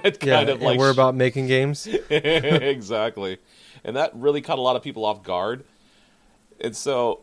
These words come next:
Speaker 1: we came from being kind of unsure of Reggie and then progressively gotten so used to him. But some of the biggest highlights I think I've having, like, say, watching Reggie over the years throughout the conferences, Nintendo Directs, this and that and stuff,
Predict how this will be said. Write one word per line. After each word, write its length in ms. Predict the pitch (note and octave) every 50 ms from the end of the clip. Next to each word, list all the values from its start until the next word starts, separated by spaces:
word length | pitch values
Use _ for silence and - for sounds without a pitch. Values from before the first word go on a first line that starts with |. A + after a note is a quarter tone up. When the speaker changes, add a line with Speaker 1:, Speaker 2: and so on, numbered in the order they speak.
| -
Speaker 1:
we 440 | - - C#3+ D#3+ F3 F3+ F3 D#3+ - - _ _ _ _ _ _ _ _ -
came 260 | - D3+ C#3 C3+ C3
from 600 | B2+ - - B2+ A#2 A2 A2 G#2 G2+ G2+ F#2+ F#2+ - _ _ _ _ _ _ _ _ _ - _ - - - - - - C3
being 180 | C#3 D3+ D3+
kind 140 | C#3+ E3+ E3
of 60 | C#3+
unsure 400 | B2+ A2 - - - B2+ B2+ C3
of 60 | B2
Reggie 340 | G#2+ G#2+ A2 A2+ A2 B2 B2
and 80 | A#2 A2
then 120 | G2+ G2+
progressively 520 | G2 A2 G2+ - G2+ F#2+ G2 - - A2+ G#2+
gotten 240 | G2+ G2 F2+ F2
so 240 | - - - A2 G#2
used 340 | F#2+ D#2+ D#2 F2 G2+ - -
to 60 | G#2
him. 300 | G2+ G#2 G#2 G#2+ A#2 B2+ - _ _ _ _ _ _ _ _ _ - - - - _ - -
But 280 | - C3 C#3+ - - -
some 120 | - G3+
of 60 | A3
the 80 | G3 D3
biggest 240 | D3 B2+ G#2+ - -
highlights 500 | F#2 G2 A2 A#2+ G2+ F2 E2 F2 - G#2+
I 60 | F#2+
think 140 | G2 G#2 F2+
I've 180 | E2 D#2+ D2+ -
having, 640 | - - - G#2 G2+ G2+ G2+ - E2+ E2+ E2+ F2+
like, 160 | E2+ E2 D#2 -
say, 520 | - - - F#2 F2+ E2+ E2+ E2 D#2+ D#2 C#2+ _ _
watching 400 | - E2 F#2+ F#2+ F#2 G2 F2 E2
Reggie 340 | D2 E2+ F2 F2 D#2+ E2 F2
over 120 | E2+ D#2
the 60 | D#2+ E2
years 380 | D#2+ D#2+ D#2+ E2 E2 - -
throughout 320 | - G#2 G2 F#2+ E2+ - -
the 60 | D#2+
conferences, 640 | - - - F2 F2+ F2+ - G2 - - F#2+ F2 -
Nintendo 320 | F2+ E2+ - G2+ F#2+ F2+
Directs, 500 | D#2+ F2 D#2+ D#2 E2 E2+ E2+ E2 - -
this 180 | - F#2+ - -
and 140 | F2+ E2+ E2
that 200 | E2 E2+ E2+ -
and 100 | - G2+
stuff, 260 | - - F2+ F2 F#2